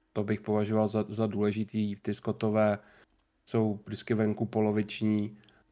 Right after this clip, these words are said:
a viděli jsme třeba dneska na Lyonu fakt fantastická atmosféra, celkem mě to překvapilo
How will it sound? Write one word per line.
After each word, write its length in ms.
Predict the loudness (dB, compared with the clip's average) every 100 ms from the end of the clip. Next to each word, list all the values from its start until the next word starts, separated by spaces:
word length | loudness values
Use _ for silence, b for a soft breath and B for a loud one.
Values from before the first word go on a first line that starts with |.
| -8
a 580 | -2 0 2 0 0 -4 -8
viděli 220 | 0 0
jsme 160 | 0 -2
třeba 200 | 2 2
dneska 360 | 2 -2 2
na 100 | 4
Lyonu 280 | 4 4 2
fakt 200 | 0 -4
fantastická 680 | -2 -2 -2 -4 -4 0 -2
atmosféra, 600 | 0 -4 -4 -2 -2 -2
celkem 300 | -2 -4 0
mě 100 | 0
to 120 | -2
překvapilo 800 | -6 -8 -6 -4 0 0 0 -4